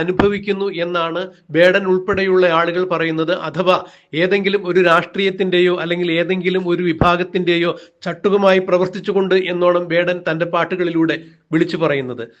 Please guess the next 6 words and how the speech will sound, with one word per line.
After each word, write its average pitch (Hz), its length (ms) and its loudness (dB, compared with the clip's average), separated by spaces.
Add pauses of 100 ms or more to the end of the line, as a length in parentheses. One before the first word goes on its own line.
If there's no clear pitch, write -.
(260)
താൻ 165 120 2 (300)
പാണനല്ല, 175 580 4 (240)
പറയനല്ല, 180 460 2 (100)
പുലയനല്ല, 170 520 0 (480)
നീ 180 80 0 (160)
തമ്പുരാനുമല്ല, 185 640 2